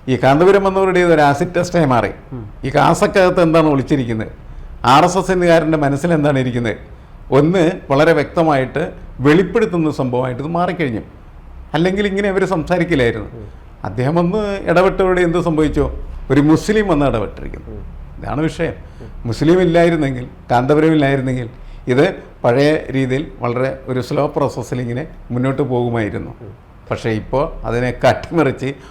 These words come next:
Speaker 1: വളരെ വർഗീയമായിട്ടുള്ള, ഇവൻ്റെയൊക്കെ മനസ്സിനകത്തിരിക്കുന്ന വർഗീയത മുഴുവൻ പുറത്തേക്ക് ചാടുകയും അവൻ എന്താണ് എക്സ്പോസ് ചെയ്യപ്പെട്ടിരിക്കുന്നു എന്നുള്ളതാണ്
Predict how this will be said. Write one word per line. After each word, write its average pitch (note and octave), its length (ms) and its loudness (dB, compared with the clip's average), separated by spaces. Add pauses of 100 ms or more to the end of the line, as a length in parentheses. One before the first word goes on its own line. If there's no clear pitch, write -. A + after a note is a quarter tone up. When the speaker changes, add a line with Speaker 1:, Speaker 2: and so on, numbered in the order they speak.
(200)
Speaker 1:
വളരെ E3 320 6
വർഗീയമായിട്ടുള്ള, C3+ 840 0 (300)
ഇവൻ്റെയൊക്കെ F#3 580 0 (100)
മനസ്സിനകത്തിരിക്കുന്ന D#3 880 -2
വർഗീയത A#2 380 -2
മുഴുവൻ A#2+ 220 -4
പുറത്തേക്ക് A#2 440 -6
ചാടുകയും A2 460 -2 (500)
അവൻ B2 160 4 (440)
എന്താണ് B2 260 0 (200)
എക്സ്പോസ് F#3 460 -2
ചെയ്യപ്പെട്ടിരിക്കുന്നു C3 640 -2 (200)
എന്നുള്ളതാണ് G#2+ 420 -4